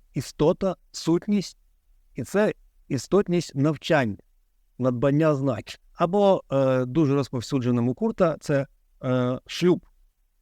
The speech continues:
це, е, шлюбні взаємини. Що народжується?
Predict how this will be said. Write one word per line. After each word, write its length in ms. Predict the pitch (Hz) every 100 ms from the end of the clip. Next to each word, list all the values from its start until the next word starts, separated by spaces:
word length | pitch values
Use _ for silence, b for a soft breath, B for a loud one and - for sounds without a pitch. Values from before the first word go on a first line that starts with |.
| _ _
це, 380 | - 131 131 117 _ _ _ _ _ -
е, 80 | 117
шлюбні 380 | - 175 151 151
взаємини. 640 | 135 151 139 113 95 85 _ _ _
Що 220 | - 196 185
народжується? 480 | 151 104 98 -